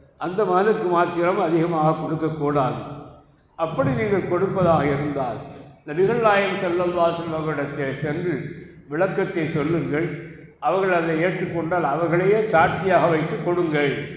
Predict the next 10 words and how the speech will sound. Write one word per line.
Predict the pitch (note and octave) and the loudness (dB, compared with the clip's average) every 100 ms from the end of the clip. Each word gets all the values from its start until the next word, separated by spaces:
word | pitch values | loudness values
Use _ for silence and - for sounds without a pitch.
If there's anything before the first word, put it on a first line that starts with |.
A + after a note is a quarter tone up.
| - - - - _ _ _ | -16 -18 -20 -20 _ _ _
என்று | C#3+ D#3 F3 | -6 -4 -4
மனைவி | C#3 C#3+ F3+ F3 D3+ | -4 -2 0 0 0
சொல்லிக் | D#3 C#3+ D3 | -2 -2 -4
கொடுத்தாள். | C#3+ B2+ - C#3 C3 - - - - - _ _ _ _ | -4 -6 -6 -6 -8 -12 -16 -18 -20 -20 _ _ _ _
அப்பொழுது | B2+ D#3 D3+ C#3 | -12 -8 -6 -4
அந்த | C3+ C#3 | -6 -2
கணவர் | C3+ D#3+ D3 B2 - - | -2 0 -2 -4 -8 -10
பெருமானார் | C#3 D3 F3 E3 D#3+ | -6 -2 -2 -2 -2
அவர்களிடத்திலே | D3 C#3+ C#3 C#3+ C3 C3 | -2 -2 -4 -4 -4 -4
வந்து, | B2 B2+ C#3+ | -4 -4 -4